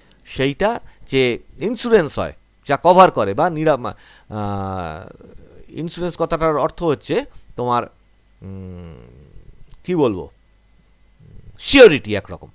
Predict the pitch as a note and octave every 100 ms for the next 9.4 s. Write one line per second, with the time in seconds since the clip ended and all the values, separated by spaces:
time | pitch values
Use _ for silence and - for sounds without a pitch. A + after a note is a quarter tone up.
0 | _ _ _ - G#3 C4+ - F2+ - -
1 | - - - D#3+ B3 - - C#4 D4 A3
2 | E3 B2 G#2+ G2+ A2+ A#3+ C#4+ - - D#3+
3 | D#3+ D3+ - D3 A#2 - - C#3+ A2 -
4 | - F#2+ F2+ F2 - - _ - - -
5 | - C3+ E3 - G3+ G3+ F#3+ E3+ F#3 G#3+
6 | A#3+ A#2 - - _ _ D3+ C3+ C3+ C#3+
7 | B2+ G#3 C3 C#3+ D3+ A2 G2 D#2+ - -
8 | - C#3 C3+ A2 G#2 G2 A#3+ B3+ - -
9 | G#2+ B2 G3 A#3